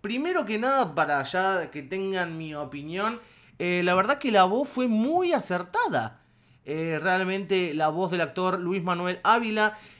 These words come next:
Esperemos que la película la rompa toda, la descosa toda. A ver, era muy complicado esta situación, ¿no? Una voz tan icónica. Si ponían una voz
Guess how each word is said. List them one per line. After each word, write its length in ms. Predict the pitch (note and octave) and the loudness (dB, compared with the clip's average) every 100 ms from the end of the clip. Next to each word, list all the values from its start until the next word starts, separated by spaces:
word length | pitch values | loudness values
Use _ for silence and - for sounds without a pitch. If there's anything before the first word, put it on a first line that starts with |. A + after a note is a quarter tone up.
| - | -12
Esperemos 360 | F#3 G#3+ A#3+ | -4 -2 -2
que 100 | A#3 | -2
la 160 | F#3 F3 | -2 -2
película 760 | E3+ G3 - F#3 D#3 C#3 B2 - | -4 -8 -2 0 2 0 -4 -6
la 200 | D3 C#3 | -6 -6
rompa 460 | D3+ G3+ G3 E3 | -4 -4 0 -2
toda, 320 | F#3 G#3 G3 | 0 0 2
la 160 | F#3 D3+ | 2 0
descosa 520 | C3 - F3 F3 D3 | -4 -6 -10 -6 -6
toda. 460 | F3+ G3+ G3 G3 F#3+ - - | 0 0 4 4 2 -16 -8
A 80 | D#3 | 0
ver, 200 | F3+ F3 | 0 0
era 200 | G#3 G#3 | -2 -2
muy 540 | G3 G#3 G#3+ G3 F#3+ _ - _ | 0 -2 -2 -6 -8 _ -20 _
complicado 680 | F3+ E3+ D3+ E3 C#3+ G3+ G3+ | -4 -4 -4 -8 -4 0 0
esta 120 | E3+ | 0
situación, 680 | D3+ C3 C#3 - F#3 F3+ D3+ | -8 -8 -8 -4 -2 -2 -2
¿no? 140 | E3+ | -2
Una 240 | F3+ E3+ D#3+ | -2 0 0
voz 300 | D#3+ F3 E3 | 0 -4 -2
tan 180 | F3 | -4
icónica. 920 | F3 E3 F#3+ G#3 G3 F#3+ F#3+ F#3+ F#3+ - - - | -4 -4 -2 0 -4 -6 -4 -2 -2 -6 -16 -16
Si 180 | - G3 | -8 -8
ponían 440 | F#3 F#3 G3+ G#3+ G3+ | -4 -4 -2 -2 0
una 180 | G3 | 0
voz 460 | F#3 G3+ G#3+ G#3+ - | 4 4 2 -2 -12